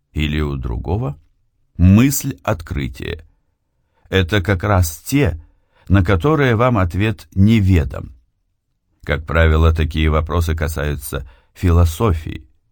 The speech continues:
сути и смысла того события, в котором вы хотите разобраться.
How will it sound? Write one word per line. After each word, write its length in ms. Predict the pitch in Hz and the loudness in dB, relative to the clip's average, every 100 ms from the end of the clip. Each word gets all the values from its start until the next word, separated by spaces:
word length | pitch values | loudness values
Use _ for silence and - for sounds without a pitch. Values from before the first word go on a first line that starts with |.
| _ _ _ _ | _ _ _ _
сути 380 | - 185 123 101 | -6 -4 -2 -2
и 80 | |
смысла 560 | 90 110 120 85 80 78 | -2 0 0 0 -4 -4
того 240 | 73 73 | -4 -8
события, 680 | 69 95 104 143 - 107 87 - _ _ | -6 -6 -6 -8 -8 -6 -8 -12 _ _
в 100 | - | -4
котором 480 | 92 82 113 110 85 | -2 0 0 2 2
вы 140 | 92 | 2
хотите 580 | 82 73 76 78 80 69 | 0 -4 -4 -4 -4 -4
разобраться. 840 | 90 87 85 80 50 58 - - | -2 2 2 0 -4 -8 -12 -14